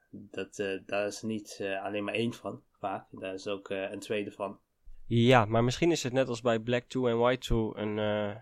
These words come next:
Speaker 2: zoals Kyurem twee vormen had, dat deze wolf, eh, een vorm heeft in elke versie.
Speaker 1: Ja, dat zou dan wel een unicum zijn, dat, eh, een keertje niet een, eh,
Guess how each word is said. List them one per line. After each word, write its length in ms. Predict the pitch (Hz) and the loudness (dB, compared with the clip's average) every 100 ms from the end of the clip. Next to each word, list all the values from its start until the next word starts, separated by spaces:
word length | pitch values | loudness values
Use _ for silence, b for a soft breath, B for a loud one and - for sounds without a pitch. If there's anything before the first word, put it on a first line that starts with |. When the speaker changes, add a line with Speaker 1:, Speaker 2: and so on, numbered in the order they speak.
| - | -10
Speaker 2:
zoals 360 | - 113 107 | 2 2 2
Kyurem 500 | - 139 120 117 113 | 2 2 6 4 2
twee 400 | - 123 113 110 | 0 2 4 2
vormen 360 | - 117 131 104 | 2 4 4 2
had, 220 | 113 - - | 0 -2 -2
dat 160 | 101 _ 98 | -4 _ -2
deze 280 | 101 101 | -2 0
wolf, 380 | 101 113 135 - | 0 0 0 -6
eh, 320 | - 113 107 - | -4 -2 -2 -6
een 140 | 104 | -6
vorm 240 | 120 120 117 | 2 4 4
heeft 280 | 113 - | 0 -2
in 300 | - 107 104 | -4 -2 -2
elke 300 | - 107 104 | -2 -2 -2
versie. 460 | 95 113 127 170 - _ _ _ _ _ _ - | 2 2 4 0 -2 _ _ _ _ _ _ 0
Speaker 1:
Ja, 200 | 135 120 | 4 4
dat 180 | 107 - | 2 2
zou 160 | 127 | 4
dan 120 | 131 | 4
wel 160 | 131 127 | 6 6
een 240 | 123 127 | 4 2
unicum 340 | 131 135 139 107 | 2 2 2 0
zijn, 300 | 104 113 117 | 0 0 -2
dat, 200 | 110 - | -6 -2
eh, 240 | 107 104 | 0 0
een 380 | 104 - _ 113 | -2 -6 _ -12
keertje 400 | - 113 - 104 | -4 -4 -4 -6
niet 360 | 110 123 - - | -4 -6 -8 -8
een, 180 | 101 98 | -8 -6
eh, 220 | 95 95 | -6 -8